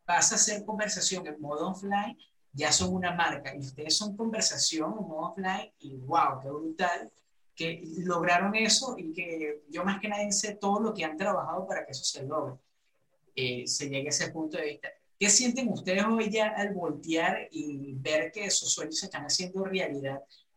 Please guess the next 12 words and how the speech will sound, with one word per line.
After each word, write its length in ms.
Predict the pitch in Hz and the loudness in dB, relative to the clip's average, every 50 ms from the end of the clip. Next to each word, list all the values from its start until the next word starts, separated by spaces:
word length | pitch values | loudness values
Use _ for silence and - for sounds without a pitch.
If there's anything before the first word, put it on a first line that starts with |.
| _ - - | _ -4 -2
al 160 | 165 - - | -2 0 0
punto 280 | 190 180 180 202 214 | -2 -2 -2 -4 -4
que 120 | - 165 143 | -4 -4 -6
ustedes 340 | - - 180 147 143 143 - | -6 -6 -4 -4 -4 -4 -6
quieren? 320 | - 180 156 - 135 - | -4 -4 -4 -4 -6 -8
Quizá 480 | - 180 - - - 196 - - - - _ _ _ _ - | -2 2 4 4 6 6 4 2 0 -8 _ _ _ _ -10
ustedes 380 | - 190 - - 240 247 240 - | -10 -6 -2 0 2 2 2 2
tienen 240 | 262 247 247 247 247 | 2 2 4 4 4
una 160 | 247 254 247 | 4 4 4
visión 460 | 220 196 - - - 190 214 233 240 | 6 8 8 8 8 6 4 4 2
de 160 | 247 254 - | 2 0 -2
que 320 | 208 196 190 180 160 160 | -2 -4 -4 -4 -4 -8